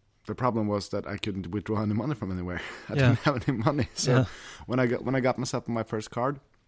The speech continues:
Speaker 1: I, I got my picture taken, and the guy actually said, "Oh,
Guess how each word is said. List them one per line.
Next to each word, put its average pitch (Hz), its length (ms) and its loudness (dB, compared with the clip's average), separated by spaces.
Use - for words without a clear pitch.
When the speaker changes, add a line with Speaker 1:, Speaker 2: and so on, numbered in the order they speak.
Speaker 1:
I, 104 140 0
I 110 120 -2
got 110 260 -2
my 101 60 -4
picture 123 320 -6
taken, 160 420 -2
and 120 240 0
the - 80 -6
guy 113 340 0
actually 98 340 -4
said, 92 280 -4
"Oh, 104 260 0